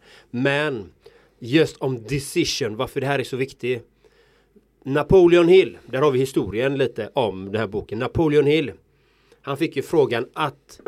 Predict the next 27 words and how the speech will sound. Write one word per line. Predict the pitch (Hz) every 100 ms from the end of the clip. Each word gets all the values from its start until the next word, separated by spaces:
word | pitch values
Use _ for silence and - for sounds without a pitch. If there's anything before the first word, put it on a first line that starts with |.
| 156
forska | - 214 - 139
inom | 240 208 160
det |
här | 160 127 95 - _
ämnet | 165 139 104 98 98
framgång | - - - 175 143 95 90 101 131 156 - _
av | - 147 107 98 98 _ _ _ -
Andrew | 175 151 117 104 107 117 -
Carnegie. | 165 104 95 113 175 170 _ _ _ _ _ _ _ _ _ _ _ -
Och, | 131 123 123
eh, | 123 123 123 120 120 127 -
då | 127 135
hade | 180 151
ju | 160
Napoleon | 156 151 190 139 127
varit | 143 147 147
hos | 131
honom | - 139 107 120 151 160 _ -
och, | 131 113 _ 123
eh, | 117 - _ _ _ _ _ _ _ _ _ _ _ _ _ _ _ _ _ -
om | 127
jag | 131
minns | 143 135
det | 139
rätt | 131 135 139
så | 147 139 135 - _ _ _ _ _ _
föreslog | - 208 143 131 - 131 123 117